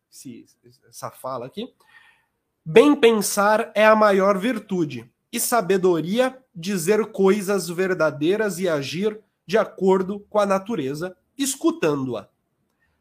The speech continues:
Fecho as aspas pro Heráclito. Diante disso, <clears throat> tá muito calor. Me peguei em vários momentos, quase não conseguindo terminar de ler, de tanto calor, falta de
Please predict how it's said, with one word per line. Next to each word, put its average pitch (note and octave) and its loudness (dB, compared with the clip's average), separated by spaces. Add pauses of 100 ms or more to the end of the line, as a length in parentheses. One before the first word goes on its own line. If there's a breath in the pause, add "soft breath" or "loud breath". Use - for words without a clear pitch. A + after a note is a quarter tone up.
Fecho G#3+ 0
as G3+ 0
aspas D#3+ -2
pro G3+ -2
Heráclito. C3 -4 (760)
Diante B3 0
disso, F3+ -4 (260)
<clears throat> - -4
tá F#3 2
muito G3 -2
calor. E3+ -2 (2000 soft breath)
Me C#3+ -8
peguei E3+ 2
em G3 4
vários F3+ 2
momentos, F3 0
quase E3 -2
não E3+ 0
conseguindo E3+ -4
terminar D3 -2
de C#3+ -6
ler, B2+ -6
de D3 -12
tanto C3+ -12
calor, C3+ -10
falta C3 -8
de B2 -14